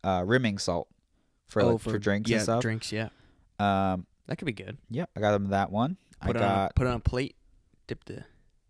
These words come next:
Speaker 2: top of it.
Speaker 1: Yeah, yeah, yeah. Um, onion and garlic, uh, zesty lemon, and then a smoked cherry wood.
Speaker 2: I feel like that last, that last one could be,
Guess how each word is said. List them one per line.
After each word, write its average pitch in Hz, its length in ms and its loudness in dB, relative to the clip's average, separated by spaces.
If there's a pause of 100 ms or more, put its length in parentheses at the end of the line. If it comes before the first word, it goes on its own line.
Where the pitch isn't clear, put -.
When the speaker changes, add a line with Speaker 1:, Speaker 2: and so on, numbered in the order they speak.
(880)
Speaker 2:
top 135 220 -10
of 165 100 -12
it. 202 100 -8 (400)
Speaker 1:
Yeah, 339 180 -6
yeah, 95 400 -4 (880)
yeah. 101 560 2
Um, 98 160 -6 (140)
onion 139 280 2
and 127 140 0
garlic, 110 600 4 (580)
uh, 104 120 2
zesty 110 420 0
lemon, 98 420 -2 (380)
and 98 120 -2
then 98 220 0
a 95 320 0
smoked - 500 -4
cherry 95 280 0
wood. 73 240 -8 (1800)
Speaker 2:
I - 240 -20
feel 139 160 -2
like 110 140 -4
that 104 160 -4
last, 107 320 -4
that 131 160 -2
last 120 260 -2
one 104 140 -10
could 95 160 -12
be, 95 240 -14